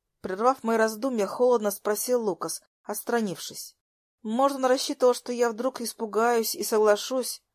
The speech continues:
но мне было всё равно. "Да", твёрдо ответила я. Лукас разочарованно покачал головой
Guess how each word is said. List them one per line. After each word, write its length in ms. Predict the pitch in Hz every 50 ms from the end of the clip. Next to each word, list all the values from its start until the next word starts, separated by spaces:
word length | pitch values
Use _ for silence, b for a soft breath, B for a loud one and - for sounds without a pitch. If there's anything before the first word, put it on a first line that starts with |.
| _ _ _ -
но 200 | 202 202 208 202
мне 220 | 208 226 269 277
было 180 | 214 175 160 156
всё 220 | 151 - - 190
равно. 420 | 196 208 196 190 170 165 151 - _ _ _ _ _ _ _ _ _ _ _ _ _ -
"Да", 460 | 196 208 208 233 233 226 214 190 190 _ _ _ _ _ _ _ -
твёрдо 420 | - 226 226 262 269 240 190 180
ответила 340 | 175 - 180 175 190 190 190
я. 300 | 190 175 170 165 165 - _ _ _ _ _ _ _ _ _ -
Лукас 500 | 190 202 226 247 240 - 190 - - _ _
разочарованно 600 | - 180 185 190 185 - 202 196 208 202 196 202 196
покачал 440 | 208 196 - 196 - - 190 185 185
головой 560 | 185 185 190 202 196 196 180 170 160 165